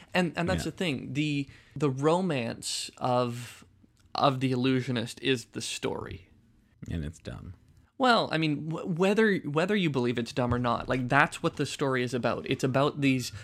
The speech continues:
Speaker 1: these t-, two lovers who are not together. The Prestige is not about two lovers. It's really, at its core,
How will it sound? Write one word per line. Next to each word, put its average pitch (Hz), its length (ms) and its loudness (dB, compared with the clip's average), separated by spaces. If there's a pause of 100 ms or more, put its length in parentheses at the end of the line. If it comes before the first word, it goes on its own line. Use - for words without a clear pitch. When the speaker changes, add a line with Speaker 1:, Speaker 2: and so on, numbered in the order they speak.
(280)
Speaker 1:
these 131 200 2
t-, - 200 -10 (500)
two 175 160 0
lovers 127 420 4
who 135 140 -2
are 127 60 0
not 123 240 2
together. 117 480 0 (720)
The 151 80 -2 (260)
Prestige 165 520 0
is 135 120 0
not 131 400 2
about 120 340 -2
two 123 180 -2
lovers. - 640 0 (280)
It's - 440 -4 (200)
really, 123 580 2 (100)
at 123 140 0
its 120 160 -6
core, 123 580 2